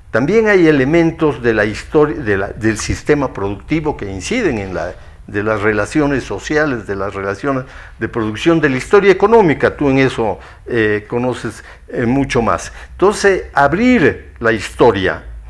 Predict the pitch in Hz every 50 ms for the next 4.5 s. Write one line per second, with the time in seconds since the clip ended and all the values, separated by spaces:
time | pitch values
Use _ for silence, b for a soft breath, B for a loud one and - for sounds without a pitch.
0 | b b b b - - - 123 120 107 110 - - - - - 143 131 139 127
1 | 127 127 131 123 139 160 175 180 - - - - 139 120 120 113 120 185 254 269
2 | 254 220 175 131 127 120 110 117 113 110 113 113 123 127 131 139 131 117 - -
3 | 90 80 - - - - - - - 110 104 101 101 104 131 151 160 156 - 131
4 | 117 120 113 - - 127 131 139 127